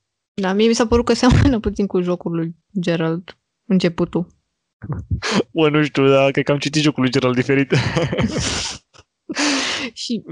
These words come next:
Speaker 1: parcă, deci, țin minte sigur că am citit ceva care începea așa, cu un călător care, pă, e obosit și, pă, merge cu mașina și îi se pare că vede ceva pe drum. Deci, cred că oriceva de la Stephen King, oriceva de la Serge Brusolo, deci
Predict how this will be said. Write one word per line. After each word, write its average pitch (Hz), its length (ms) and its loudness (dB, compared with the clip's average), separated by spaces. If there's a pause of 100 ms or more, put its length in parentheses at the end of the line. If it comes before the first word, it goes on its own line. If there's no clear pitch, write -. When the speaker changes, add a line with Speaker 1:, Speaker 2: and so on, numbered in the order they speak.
(200)
Speaker 1:
parcă, 220 260 0
deci, 226 180 0 (180)
țin 220 220 4
minte 202 280 4
sigur 180 680 0
că - 120 0 (120)
am 175 160 0
citit - 340 -4
ceva 165 280 2
care 170 200 2
începea 170 400 0
așa, 160 400 -2 (440)
cu - 140 -2
un 190 120 6
călător 185 600 4
care, 165 520 2
pă, 170 80 0 (340)
e 180 120 6
obosit 175 540 2
și, 165 340 0
pă, - 160 0
merge 170 380 4
cu 165 120 0
mașina 170 600 4
și 160 400 0
îi 170 100 2
se 165 100 0
pare 175 200 2
că - 80 0
vede 165 140 2
ceva 165 240 2
pe 165 140 0
drum. 180 220 6
Deci, 170 120 2
cred 175 160 0
că - 80 2
oriceva 185 300 2
de 175 100 0
la 170 220 2
Stephen 170 340 0
King, 170 220 4
oriceva 170 300 2
de 165 100 2
la 165 100 4
Serge 180 280 4
Brusolo, 175 580 2
deci - 280 -2